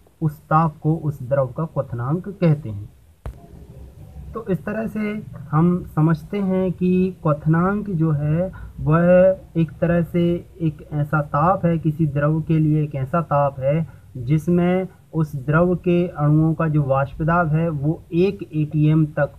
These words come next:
पहुंच जाता है, मतलब उस वाष्प दाब increase होकर एक एटीएम तक पहुंच जाता है,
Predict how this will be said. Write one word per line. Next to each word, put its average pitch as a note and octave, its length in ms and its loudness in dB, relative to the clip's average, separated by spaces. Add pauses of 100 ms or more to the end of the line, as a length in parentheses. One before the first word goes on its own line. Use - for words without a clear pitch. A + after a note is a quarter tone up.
पहुंच F3 280 0
जाता A#2+ 320 -6
है, A#2+ 140 -4
मतलब C#3+ 340 -4
उस D3+ 220 -6
वाष्प D3 440 -4
दाब D#3 240 2
increase D3+ 400 2
होकर C#3 260 -2
एक E3+ 300 -2
एटीएम C3 320 -6
तक B2 220 -8
पहुंच A#2+ 180 -6
जाता A#2+ 320 -8
है, E3 260 -2